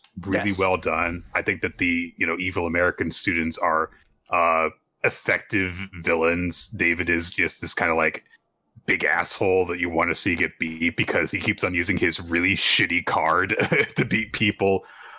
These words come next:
Speaker 1: Uh, and then Mackenzie is a really, really compelling villain, uh,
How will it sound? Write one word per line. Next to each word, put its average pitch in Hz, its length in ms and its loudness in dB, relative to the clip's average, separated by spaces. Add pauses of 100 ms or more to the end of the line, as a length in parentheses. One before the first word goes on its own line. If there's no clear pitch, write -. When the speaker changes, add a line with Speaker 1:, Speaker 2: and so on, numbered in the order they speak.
(160)
Speaker 1:
Uh, 107 260 4 (140)
and 123 180 0
then 139 220 4
Mackenzie 117 680 2
is 98 300 2
a 95 60 0 (440)
really, 117 460 2
really 101 320 2
compelling 101 840 2
villain, 117 520 2 (440)
uh, 87 240 4